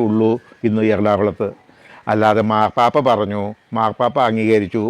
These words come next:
മാർപ്പാപ്പ കൽപ്പിച്ചു, സിനഡ് ഐക്യകണ്ഠേന പാസ്സാക്കി, ഇങ്ങനെയുള്ള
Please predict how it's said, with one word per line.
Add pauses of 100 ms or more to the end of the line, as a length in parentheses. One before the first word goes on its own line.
(120)
മാർപ്പാപ്പ
കൽപ്പിച്ചു, (360)
സിനഡ് (240)
ഐക്യകണ്ഠേന
പാസ്സാക്കി, (440)
ഇങ്ങനെയുള്ള